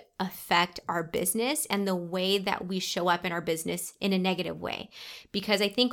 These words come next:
all of us truly want to be authentic. I think all of us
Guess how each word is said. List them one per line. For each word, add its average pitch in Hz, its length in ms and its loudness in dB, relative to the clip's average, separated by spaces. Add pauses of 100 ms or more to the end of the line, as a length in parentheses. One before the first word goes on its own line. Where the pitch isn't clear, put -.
(160)
all 240 240 6
of 190 140 2
us 127 420 0
truly 226 540 2
want 180 240 -2
to 175 40 -2
be 175 140 0
authentic. - 680 -2
I 185 80 -2
think 180 260 -4 (100)
all 190 240 6
of 190 80 0
us 185 220 2